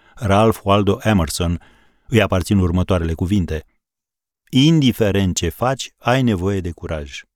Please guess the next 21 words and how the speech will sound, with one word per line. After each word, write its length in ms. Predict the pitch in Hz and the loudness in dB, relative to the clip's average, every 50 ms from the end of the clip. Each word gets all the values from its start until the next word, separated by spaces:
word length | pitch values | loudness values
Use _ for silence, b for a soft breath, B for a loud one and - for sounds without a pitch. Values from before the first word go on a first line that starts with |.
| _ _ _ _ _ _ - | _ _ _ _ _ _ -6
Oricare 440 | - - 135 147 156 147 - 131 127 | 0 2 4 4 4 2 2 2 4
ar 100 | 120 107 | 2 2
fi 140 | - - 117 | 0 -2 -2
drumul 300 | 101 107 113 113 110 101 | 0 2 2 2 2 2
pe 100 | - 104 | 0 -2
care 200 | - 98 98 95 | -2 0 -2 0
te 80 | - 98 | 0 -2
hotărăști 500 | 85 90 92 - - 92 90 92 - - | -2 -2 -4 -4 -4 -4 -4 -4 -4 -4
să 80 | 98 | -6
o 40 | 87 | -6
apuci, 420 | 82 80 - - 120 120 117 - - _ _ _ _ _ _ _ _ _ _ _ _ | -6 -6 -2 -2 -2 -2 -2 -6 -12 _ _ _ _ _ _ _ _ _ _ _ _
totdeauna 460 | - 147 156 135 135 131 131 127 117 | 0 0 2 4 2 2 2 0 0
se 120 | - - | 0 0
va 140 | 107 101 101 | 0 0 0
găsi 220 | 98 101 - - 110 | 0 -2 -4 -6 -6
cineva 400 | - - 101 95 92 92 110 104 | -6 -4 -2 -2 -2 -2 -2 -4
să-ți 200 | - 104 90 - | -4 -6 -8 -8
spună 280 | - - 104 101 98 | -8 -6 -4 -4 -4
că 200 | 90 95 92 85 - _ | -4 -4 -6 -8 -10 _
ai 220 | _ - 107 98 90 | _ -4 -4 -4 -4
greșit." 520 | 87 90 87 78 - 85 76 - - | -4 -6 -8 -8 -10 -12 -14 -14 -18